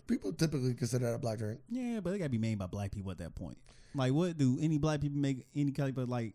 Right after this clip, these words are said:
Speaker 2: cognac at that point? 'Cause we know, like, a lot of tequila is being made in Mexico.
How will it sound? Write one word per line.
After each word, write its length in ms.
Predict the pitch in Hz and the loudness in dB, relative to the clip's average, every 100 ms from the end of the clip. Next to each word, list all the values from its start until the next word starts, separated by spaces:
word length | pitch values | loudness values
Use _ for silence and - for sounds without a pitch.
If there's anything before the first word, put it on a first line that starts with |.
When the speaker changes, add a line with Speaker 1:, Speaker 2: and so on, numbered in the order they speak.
| _ _ - - 151 | _ _ -20 -18 -6
Speaker 2:
cognac 480 | 143 147 156 156 151 | -2 0 0 -2 -2
at 80 | |
that 160 | 147 147 | -2 0
point? 220 | 165 151 | 2 2
'Cause 80 | 120 | 4
we 80 | 135 | 4
know, 140 | 139 | 4
like, 220 | 117 110 | 2 0
a 80 | 101 | -2
lot 320 | 104 120 127 120 | -4 0 2 2
of 100 | - | 0
tequila 420 | 107 - 120 110 | -4 2 4 4
is 100 | 101 | 2
being 200 | 110 104 | 2 2
made 180 | 107 98 | 0 -2
in 60 | |
Mexico. 400 | 92 90 - 90 | -4 -8 -10 -12